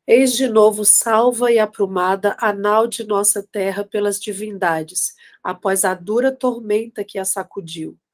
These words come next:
Após, apenas vós fostes chamados entre o povo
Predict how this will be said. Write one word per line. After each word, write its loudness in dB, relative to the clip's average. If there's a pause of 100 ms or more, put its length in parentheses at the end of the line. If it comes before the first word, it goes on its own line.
(400)
Após, -2
apenas -6
vós -2
fostes -8
chamados -8
entre -8
o -6 (120)
povo -6